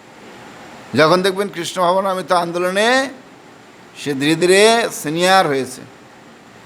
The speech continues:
তখন দেখবেন এমনি থেকে ওগুলোর প্রতি আর আসক্তি আসছে না। হুম,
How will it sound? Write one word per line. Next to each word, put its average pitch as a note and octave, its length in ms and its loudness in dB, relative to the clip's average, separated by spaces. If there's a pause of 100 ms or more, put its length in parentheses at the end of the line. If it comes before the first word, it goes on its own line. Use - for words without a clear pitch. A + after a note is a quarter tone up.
(840)
তখন D3 240 4
দেখবেন E3+ 180 0
এমনি D#3+ 280 0
থেকে F3+ 260 0
ওগুলোর D3 280 -2
প্রতি A#2+ 240 -8
আর F2+ 140 -4
আসক্তি - 400 -14
আসছে - 280 -18
না। - 100 -20 (1800)
হুম, D3 200 -6